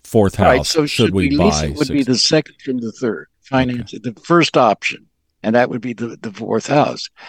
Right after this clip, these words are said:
Speaker 2: The should we buy it would be the next option as far as the financing, which is the third from the fourth house, which rules the,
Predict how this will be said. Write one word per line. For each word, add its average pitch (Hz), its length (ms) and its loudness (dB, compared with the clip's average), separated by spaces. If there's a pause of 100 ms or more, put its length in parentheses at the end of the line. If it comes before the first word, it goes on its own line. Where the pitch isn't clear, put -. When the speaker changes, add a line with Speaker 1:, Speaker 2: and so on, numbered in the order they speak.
(220)
Speaker 2:
The 123 120 2
should 110 300 -2
we 113 140 -4
buy 175 380 2
it - 280 -4 (300)
would 120 160 -2
be 131 160 4
the 117 140 2
next 131 400 2
option 123 500 0
as 117 180 -8
far 113 200 0
as 101 100 -4
the 110 100 -14
financing, 117 680 -2
which 110 260 -4
is 107 180 -6
the 107 200 -6 (160)
third 147 400 2
from 123 520 -2
the 110 80 -8
fourth 120 440 -4
house, - 320 -4
which - 180 -12
rules 101 320 -10
the, 95 160 -14